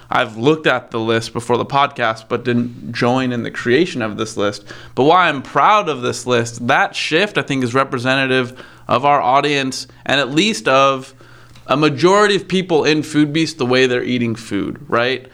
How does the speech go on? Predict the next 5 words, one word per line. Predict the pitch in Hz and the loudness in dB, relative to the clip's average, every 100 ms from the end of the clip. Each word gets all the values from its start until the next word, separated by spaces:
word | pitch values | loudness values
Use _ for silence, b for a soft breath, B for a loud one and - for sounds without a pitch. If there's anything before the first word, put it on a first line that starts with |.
| B B | B B
I'm | 156 208 | 0 0
excited | - - 147 147 156 160 143 | -4 0 2 2 0 -6 -4
to | 147 | 0
watch | 131 127 127 - - b b b b b b - - - | 4 4 2 -4 -12 b b b b b b -20 -20 -8
Reach | 117 135 175 175 | 0 2 2 0